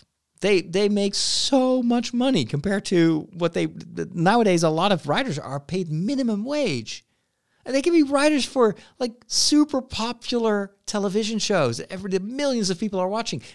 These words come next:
They still get paid minimum wage. And they're not even sa-, certain that in the future their scripts may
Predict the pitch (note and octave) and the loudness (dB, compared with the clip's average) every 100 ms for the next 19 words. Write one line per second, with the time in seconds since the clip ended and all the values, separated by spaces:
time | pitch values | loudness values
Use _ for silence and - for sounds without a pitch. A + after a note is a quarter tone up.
0 | - G#3 - A#3+ A3 - F3+ F3 F#3 F#3+ | -4 -2 0 0 -2 -2 -2 0 -2 -2
1 | F3+ F#3 G3 C#3+ G2+ - _ _ _ - | -4 -6 -8 -8 -10 -16 _ _ _ -20
2 | - F#3 G3+ G3+ B3 B3+ A3 F3+ - - | -8 -2 0 2 2 2 2 2 2 2
3 | A#3+ - - C4+ G#3+ E3 - - F#3+ F#3 | 0 0 -4 -4 -4 -8 -8 -8 -4 -2
4 | F3 D#3+ - - C4 C4 - D#3 C#3+ D#3+ | 0 -2 -4 2 4 4 2 0 0 -4
5 | - - - _ - F3+ F#3+ F3+ F3 - | -8 -20 -20 _ -8 -2 0 0 -2 -4
6 | - - B3 G3+ - - - _ _ _ | -4 2 2 2 0 -4 -8 _ _ _
7 | _ - G3 G#3 G#3 G3 | _ -4 2 4 4 2